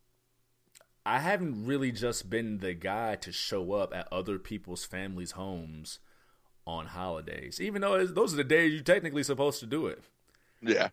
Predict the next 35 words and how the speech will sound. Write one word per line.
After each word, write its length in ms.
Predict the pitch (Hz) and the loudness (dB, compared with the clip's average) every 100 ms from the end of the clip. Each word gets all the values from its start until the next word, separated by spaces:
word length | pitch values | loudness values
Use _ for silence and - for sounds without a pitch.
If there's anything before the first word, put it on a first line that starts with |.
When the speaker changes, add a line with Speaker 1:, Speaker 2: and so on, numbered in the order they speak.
| - | 4
Speaker 2:
yeah, 200 | 101 104 | 8 10
exactly. 640 | 92 92 110 135 - 180 | 8 4 6 6 4 0
Speaker 1:
You 160 | 202 | 6
know 80 | 202 | 8
what 60 | 196 | 8
I'm 100 | 190 | 6
saying? 340 | 185 185 185 | 8 8 8
But, 140 | 180 185 | 8 6
like, 360 | 185 185 180 - - | 8 6 2 -8 -8
Speaker 2:
Yeah. 340 | 85 120 87 | 2 4 4
Speaker 1:
nah, 340 | 202 202 202 202 | 2 0 0 0
nigga, 200 | 196 190 | -2 -4
leave 140 | 196 | -4
me 60 | 202 | -2
alone. 400 | 196 208 202 180 - | -2 -2 -4 -6 -10
<laughs> 80 | - 196 - | 2 2 10
You 100 | 240 | 10
know 60 | - | 12
what 120 | 240 | 8
I'm 60 | |
saying? 760 | 254 240 - - - 254 - 370 - 427 381 - - _ - | 10 8 8 4 10 10 12 8 8 8 8 4 -2 _ -14
<laughs> 400 | - - - 285 | -12 -12 -10 -6
So 460 | - 165 160 151 165 - - - _ _ _ _ _ _ _ 123 | 4 6 8 6 4 -6 -20 -20 _ _ _ _ _ _ _ -4
doing 440 | 110 170 180 151 | 2 4 4 2
that 360 | 135 156 131 95 | 4 6 6 4
was, 360 | 101 98 92 | 0 0 -2
that 200 | 98 110 | 2 4
was, 280 | 127 107 92 | 6 4 0
that, 340 | 101 117 107 87 | 0 2 2 2
that 200 | 104 101 | 2 0
felt 380 | - 95 80 76 | -2 -2 -2 -4
really 300 | 85 87 82 | -4 -4 -6
good. 420 | 82 82 80 76 - _ - | -8 -8 -8 -10 -14 _ -10
Like, 540 | 87 80 78 76 - _ _ _ _ _ _ _ _ _ _ _ - - _ - | -6 -4 -6 -8 -18 _ _ _ _ _ _ _ _ _ _ _ -20 -20 _ -10
to 240 | - 92 | -8 -8